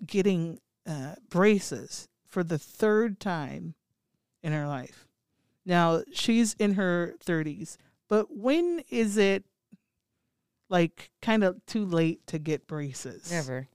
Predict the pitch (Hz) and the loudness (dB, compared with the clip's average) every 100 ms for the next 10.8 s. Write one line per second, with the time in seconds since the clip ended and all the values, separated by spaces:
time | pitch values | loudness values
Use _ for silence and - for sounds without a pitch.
0 | _ 135 143 139 135 131 262 311 196 143 | _ -6 -4 -2 -4 -4 -8 -8 -8 -8
1 | 131 135 135 131 127 - _ _ - 147 | -10 -6 -4 -4 -6 -12 _ _ -6 -4
2 | 139 151 175 135 131 117 120 120 139 _ | -2 -2 -2 -2 -4 -6 -6 -6 -10 _
3 | 202 165 180 185 135 127 123 123 123 127 | -4 -2 -2 -4 -8 -6 -4 -4 -6 -8
4 | 135 _ _ _ _ - - 143 151 170 | -12 _ _ _ _ -12 -6 -6 -6 -10
5 | 147 143 _ _ - - _ 139 - 226 | -10 -10 _ _ -20 -20 _ -20 -16 -6
6 | 151 151 151 135 127 143 123 127 123 131 | -2 -2 -2 -4 -4 -4 -4 -6 -8 -6
7 | 95 113 - _ _ 170 175 151 131 151 | -8 -8 -12 _ _ -10 -4 -2 -2 -6
8 | 135 139 135 - - 139 - - - - | -6 -6 -10 -14 -8 -8 -8 -12 -18 -12
9 | 139 123 - 139 131 123 135 135 123 - | -10 -8 -6 -4 -4 -6 -8 -8 -10 -8
10 | 139 135 - 131 147 - 196 220 | -6 -8 -8 -8 -6 -4 -2 -4